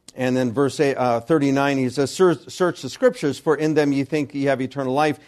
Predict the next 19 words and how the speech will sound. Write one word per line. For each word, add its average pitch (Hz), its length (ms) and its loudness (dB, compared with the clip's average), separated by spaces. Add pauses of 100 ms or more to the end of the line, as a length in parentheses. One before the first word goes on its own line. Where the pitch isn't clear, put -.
(160)
and 139 200 0
they 175 180 4
are 151 100 6
they 139 160 2
which 147 220 0
testify 147 580 -2
of 95 140 -8
me." 82 240 -16 (680)
So 160 460 4
he's 170 320 2
saying, 165 340 2
"There, 190 280 4
there 196 140 2
are 160 100 4
four 247 380 2
witnesses 175 560 0
I 165 160 4
call 156 420 0
here 117 460 -2